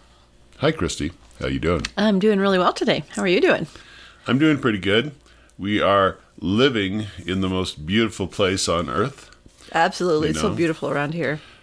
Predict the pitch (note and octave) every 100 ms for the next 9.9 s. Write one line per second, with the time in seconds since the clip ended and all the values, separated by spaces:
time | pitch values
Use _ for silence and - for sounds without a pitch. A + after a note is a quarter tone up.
0 | _ _ - - - G#2 F#2+ A2 G#2 G2+
1 | F#2 - A#2 - G#2+ F#2+ F2+ F2 E2 D#2+
2 | D#2 - - F#2+ D#2+ G2 G2 F2 D#2+ E2
3 | - E2 G2+ D#2+ D2+ D2 - D2+ E2 A2+
4 | B2+ D#2+ - A2 D#3+ - D2 C#2 D2 C#2+
5 | - A#3 A3+ G3+ G#3+ - - - G#3+ A3
6 | - A3+ D3+ D3 A#3+ A#3+ D3+ E2+ - B2+
7 | - G2 C#3+ - - E2 D#2+ - E2+ A2
8 | E2+ B1 - - - - F2 F2 F2 D#2
9 | - G2 G2 F#2 F2 G2 F2+ - -